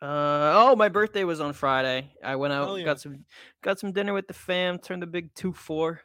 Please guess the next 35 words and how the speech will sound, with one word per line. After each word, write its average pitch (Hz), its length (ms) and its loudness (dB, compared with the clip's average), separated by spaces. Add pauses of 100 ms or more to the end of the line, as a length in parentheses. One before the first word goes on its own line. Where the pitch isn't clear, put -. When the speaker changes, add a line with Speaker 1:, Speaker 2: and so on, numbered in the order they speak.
(120)
Speaker 1:
Kobe 156 240 -6
year. 151 340 -8 (760)
Um, 156 520 -6
even 165 200 -2
though 160 140 2
you 156 240 -2
said 160 240 -4
I 151 80 2
was 147 140 -4
twenty-three 151 360 -4
Speaker 2:
Yeah, 165 80 0
Speaker 1:
in 156 120 0
your 147 100 0
Speaker 2:
<laughs> - 0 -
I 160 60 8
Speaker 1:
tweet 165 100 0
Speaker 2:
said, 160 240 0
Speaker 1:
on 151 140 0
Twitter. 156 360 0 (200)
Speaker 2:
<laughs> - 180 -8
I 220 120 0
said 240 160 0
it 247 100 4
was 247 180 2
Speaker 1:
<laughs> 254 160 0
Some 180 160 2
Speaker 2:
the 233 60 -2
big 190 240 2
Speaker 1:
co-, 185 80 4
Speaker 2:
two 196 200 -4
three. 180 380 -2
Speaker 1:
some 196 500 4
co-host 170 640 0
you 165 200 -2
are. 123 260 -4